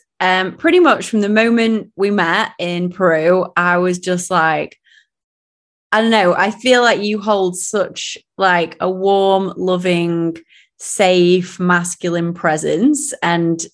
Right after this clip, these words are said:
as soon as I met you, I was like, just like, "He's amazing. I wanna be like, oh, I know I'm gonna be, like, best friends with him."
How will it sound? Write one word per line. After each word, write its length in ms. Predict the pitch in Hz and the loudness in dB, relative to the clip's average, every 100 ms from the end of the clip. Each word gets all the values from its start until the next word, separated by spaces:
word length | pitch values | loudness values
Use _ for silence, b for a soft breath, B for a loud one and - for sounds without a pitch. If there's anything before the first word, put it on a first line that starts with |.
| - | -6
as 140 | 185 185 | -6 0
soon 180 | 247 | 2
as 80 | 240 | 4
I 80 | 220 | 2
met 240 | 214 185 | 2 -2
you, 80 | 170 | 0
I 140 | 165 160 | 0 0
was 160 | 160 | -2
like, 420 | 165 151 156 - _ _ _ _ | -4 -4 -6 -10 _ _ _ _
just 300 | - 185 180 | 0 0 2
like, 320 | 180 160 - - | -2 -2 -4 -2
"He's 280 | 208 302 269 | 4 6 6
amazing. 420 | 254 247 196 175 | 4 4 2 0
I 100 | 170 | 2
wanna 200 | 208 208 | 2 2
be 200 | 196 180 | 0 0
like, 340 | 185 180 - - | 0 0 -2 -4
oh, 160 | 196 - | -4 0
I 100 | 196 | 2
know 220 | 254 285 | 4 4
I'm 120 | 254 | 4
gonna 140 | 220 | 2
be, 120 | 196 190 | 2 2
like, 200 | 185 - | 0 0
best 280 | 254 262 | -2 -2
friends 340 | - 285 254 240 | -2 0 0 -2
with 160 | 190 | -6
him." 200 | 175 - | -4 -8